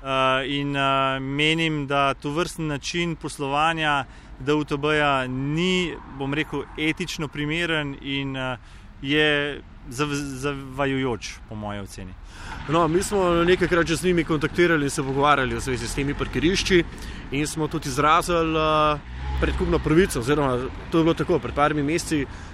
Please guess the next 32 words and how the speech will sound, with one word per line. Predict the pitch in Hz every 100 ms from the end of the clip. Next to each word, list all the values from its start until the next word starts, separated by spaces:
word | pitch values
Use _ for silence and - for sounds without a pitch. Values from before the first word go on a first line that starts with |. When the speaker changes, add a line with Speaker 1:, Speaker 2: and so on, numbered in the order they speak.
| -
Speaker 2:
smo | - 143
mi | 175
izvedeli, | 156 135 180 175 165 135
da | 151 151 147
D | 151
U |
T | 151 143
B | 151 139
namerava | 135 135 139 151
prodajati | 139 127 135 143
ta | 151 143
parkirišča | 127 143 170 -
in | 110
takrat | 117 165 156
se | 156
je | 143 -
sploh | - - 156
to | - 196
začelo, | 147 - 208
da | 190 160
smo | 151
mi | 147 185 214 - -
nekako | 135 160 185
začeli | 170 151 190 190
ugotavljati, | 151 - 147 170 190 190 - - - - - -
kakšen | 151 - 165
je | 151
sploh | - 151 151 -
pravni | 143 139 143
status | - 120 113 120
teh | - 120 -
parkirišč. | 110 127 101 85 -